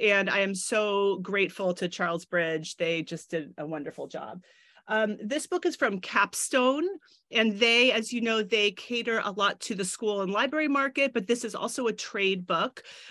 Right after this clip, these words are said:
but they, they really know what they're doing. They're a great publisher, and it's illustrated by Leah Vizirin, and I believe she lives in Romania.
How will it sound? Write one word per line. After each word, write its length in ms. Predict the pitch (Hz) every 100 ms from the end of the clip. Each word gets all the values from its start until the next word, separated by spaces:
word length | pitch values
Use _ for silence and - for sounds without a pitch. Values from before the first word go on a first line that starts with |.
| -
but 200 | 180 185
they, 260 | 220 214
they 140 | 214 233
really 260 | 214 233
know 140 | 233 214
what 100 | 214
they're 140 | 196
doing. 260 | 180 185 185
They're 120 | 156
a 20 |
great 680 | 165 240 262 269 262 254 -
publisher, 800 | 226 190 190 - - 214 196 190 - -
and 160 | - 226
it's 120 | 220
illustrated 480 | 240 240 - 247 202
by 160 | 214 202
Leah 580 | 208 214 240 254 277 -
Vizirin, 920 | 208 233 214 233 247 202 170 175 240 294 - - -
and 120 | -
I 100 | 123
believe 400 | 214 240 269 294
she 440 | - - - 294 -
lives 340 | 220 202 226 247
in 220 | 180 185
Romania. 680 | 220 269 403 339 151 -